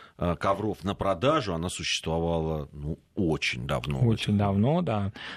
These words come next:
Speaker 2: Там были разные ещё промыслы, и деревянная утварь немножко сохранилась, её производство, и разные-разные, но всё-таки ковёр вот остался как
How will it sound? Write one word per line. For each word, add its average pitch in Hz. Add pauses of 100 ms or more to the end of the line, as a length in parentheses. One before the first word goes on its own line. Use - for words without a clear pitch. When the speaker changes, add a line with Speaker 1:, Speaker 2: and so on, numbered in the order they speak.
Speaker 2:
Там 156
были 156
разные 143
ещё 202
промыслы, 120
и 101
деревянная 110
утварь 165
немножко 147
сохранилась, 131
её 120
производство, 113
и -
разные-разные, 131
но 127
всё-таки 143
ковёр 147
вот 143
остался 151
как -